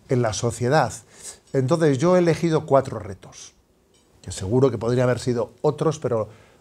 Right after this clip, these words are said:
los he elegido desde lo que me parece que son retos actuales, en los que hay cierto ya magisterio, cierto magisterio de la Iglesia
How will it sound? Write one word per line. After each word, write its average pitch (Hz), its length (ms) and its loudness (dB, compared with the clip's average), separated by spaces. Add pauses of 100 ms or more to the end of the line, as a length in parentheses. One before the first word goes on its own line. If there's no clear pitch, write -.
los 117 180 -2
he - 20 6
elegido 143 460 2
desde 127 320 0
lo 123 100 2
que 135 140 0
me 127 120 2
parece 127 380 0
que 131 80 -2
son 135 300 -2 (360)
retos 135 380 0
actuales, 165 680 2 (560)
en 127 100 2
los 123 140 -2
que 127 240 2
hay 151 200 6
cierto 143 380 2
ya 135 320 2 (160)
magisterio, 135 960 -2 (800)
cierto 143 340 0
magisterio 127 480 0
de 123 80 2
la 123 80 2
Iglesia 123 440 -2